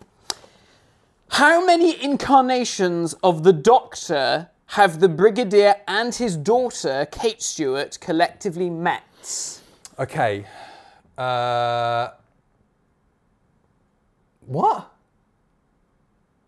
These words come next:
Speaker 2: Surely. Oh, hang on. Together. So, how many has the Brig met added to
Speaker 1: Yeah,
Speaker 2: how many Kate
Speaker 1: Kate
Speaker 2: Stewart
Speaker 1: Stewart
Speaker 2: has
Speaker 1: has
Speaker 2: met?
Speaker 1: met? So, the Stewart family lineage,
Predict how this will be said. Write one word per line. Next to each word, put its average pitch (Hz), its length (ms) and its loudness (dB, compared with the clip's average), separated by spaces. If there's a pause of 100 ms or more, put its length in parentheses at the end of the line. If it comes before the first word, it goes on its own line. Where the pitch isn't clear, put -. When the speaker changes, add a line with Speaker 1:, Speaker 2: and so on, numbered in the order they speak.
(320)
Speaker 2:
Surely. 277 500 -6 (140)
Oh, 180 200 4
hang 151 140 -2
on. 113 200 -10
Together. 147 500 -6 (1900)
So, 147 200 2
how 143 160 -2
many 170 260 -2
has 147 120 -6
the 143 60 -8
Brig 170 260 -2
met 143 320 -4
added 135 320 -6
to - 100 -10
Speaker 1:
Yeah, 180 140 2
Speaker 2:
how 147 60 0
many 120 360 -6
Kate 127 200 -8
Speaker 1:
Kate 196 140 0
Speaker 2:
Stewart 123 100 2
Speaker 1:
Stewart 107 160 -2
Speaker 2:
has 67 80 -8
Speaker 1:
has 107 100 -14
Speaker 2:
met? 98 220 -10
Speaker 1:
met? - 80 -20
So, 139 320 -4 (500)
the 165 80 -8
Stewart 254 560 0
family 208 380 -2
lineage, 143 720 -8